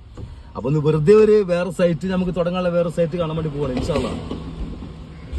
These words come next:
ആദ്യം ഇങ്ങനെ ഒരു പണിയുണ്ട്. ഇതാണ് പണി. ആ, ഉസ്സാർ. ഉം. അങ്ങനെ. ഉം. ഇനി എന്ത് ചെയ്യണം? ഹാൻഡ് ബ്രേക്ക്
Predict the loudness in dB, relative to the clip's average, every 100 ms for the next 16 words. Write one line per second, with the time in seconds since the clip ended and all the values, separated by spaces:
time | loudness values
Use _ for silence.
0 | 0 4 4 4 4 4 4 4 6 6
1 | 8 8 8 8 6 4 2 2 2 2
2 | 2 2 2 0 -2 -12 -20 -18 -18 -20
3 | -20 -20 -20 -20 -12 -6 -4 -4 -6 -8
4 | -10 -4 -2 -2 -4 -4 -4 -4 -6 -8
5 | -6 -4 -2 -4 -6 -4 -2 -2 -6 -18
6 | -20 -20 -18 -14 -14 -14 -20 -20 -20 -20
7 | -16 -10 -4 -2 -2 -4 -8 -14 -14 -14
8 | -4 6 8 8 6 2 0 -2 -2 -6
9 | -8 -2 0 2 2 2 6 4 4